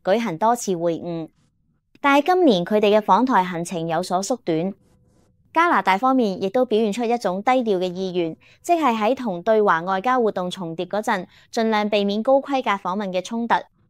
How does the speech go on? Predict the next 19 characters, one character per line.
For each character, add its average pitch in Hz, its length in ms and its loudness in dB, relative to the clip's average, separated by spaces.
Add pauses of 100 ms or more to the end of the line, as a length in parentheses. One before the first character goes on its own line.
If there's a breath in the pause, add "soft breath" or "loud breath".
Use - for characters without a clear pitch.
(500)
台 185 220 0
灣 262 220 2
駐 254 140 -4
渥 277 260 4
太 226 260 -4
華 156 160 -2
大 170 180 -4
使 175 220 -2
發 185 160 -6
出 233 120 -8
警 170 220 -4
告， 180 240 4 (240 loud breath)
話 208 200 2
加 320 160 4
拿 196 120 4
大 170 160 -2
同 165 240 -6
中 269 220 0
國 214 220 4